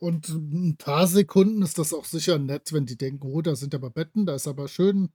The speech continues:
Und dann, ja, obwohl wahrscheinlich werden alle damit rechnen, dass das Kokolores ist, aber wer weiß, <laughs> vielleicht fallen ein paar leichtgläubige Seelen drauf rein.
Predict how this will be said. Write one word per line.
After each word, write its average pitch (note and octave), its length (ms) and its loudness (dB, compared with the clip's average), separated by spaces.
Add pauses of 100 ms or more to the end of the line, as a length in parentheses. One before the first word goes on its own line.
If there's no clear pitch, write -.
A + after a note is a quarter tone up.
(140)
Und E3+ 180 -2
dann, D#3 240 2 (160)
ja, C#3 160 -6
obwohl D#3+ 280 2
wahrscheinlich G3 480 6
werden G#3 200 6
alle G3+ 260 6
damit F#3 320 6
rechnen, G3 400 6
dass D3 160 2
das D#3 180 -2
Kokolores D#3+ 680 2
ist, F3 180 -2
aber E3+ 300 2 (160)
wer D4+ 200 6
weiß, D3+ 320 4
<laughs> - 20 -16
vielleicht A3+ 420 4
fallen D4 240 6
ein B3+ 120 6
paar C4 320 6
leichtgläubige G#3 840 8
Seelen F#3+ 420 10
drauf D#3+ 380 2
rein. C#3+ 340 2